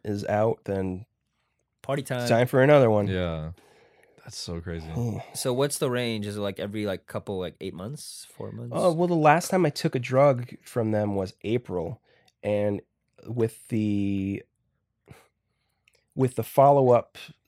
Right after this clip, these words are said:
Speaker 1: the follow-ups that I had to s-, had, had to do, it was, like, every other Wednes-, every other Wednesday, and then it became, like, once a month, and it just ended about a month ago,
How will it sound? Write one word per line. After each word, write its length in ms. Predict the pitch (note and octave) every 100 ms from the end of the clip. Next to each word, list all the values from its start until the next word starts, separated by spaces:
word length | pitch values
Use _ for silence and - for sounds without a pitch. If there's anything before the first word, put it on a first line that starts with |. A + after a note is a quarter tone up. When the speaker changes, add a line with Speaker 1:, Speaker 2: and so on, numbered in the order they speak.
| _
Speaker 1:
the 100 | A#2
follow-ups 520 | A#2 C3 C3 B2 A2 -
that 100 | G2+
I 40 |
had 180 | G2+ G2
to 40 |
s-, 160 | G#2+ - G#2+
had, 160 | G2 -
had 140 | G#2
to 60 | G2
do, 440 | G2+ F#2+ F#2 - -
it 140 | -
was, 140 | F#2+ G2
like, 140 | F2+ F#2+
every 280 | G2 G2
other 160 | F#2+ F#2+
Wednes-, 340 | G#2+ B2 B2 -
every 220 | G#2+ G2+
other 180 | G2 G2
Wednesday, 460 | A#2 D3+ D3+ C#3+ C3+
and 100 | A#2
then 60 |
it 40 | G#2
became, 260 | - G2+ G2
like, 160 | -
once 240 | G2 G2 F#2+
a 40 |
month, 340 | G#2 A2 A2+ -
and 80 | G#2
it 120 | F#2+
just 360 | - B2 C3 -
ended 480 | G#2+ G#2+ G2+ F#2 -
about 280 | G2 G2+ F#2
a 40 |
month 300 | F#2 F2+ F#2
ago, 340 | - C#2 A#1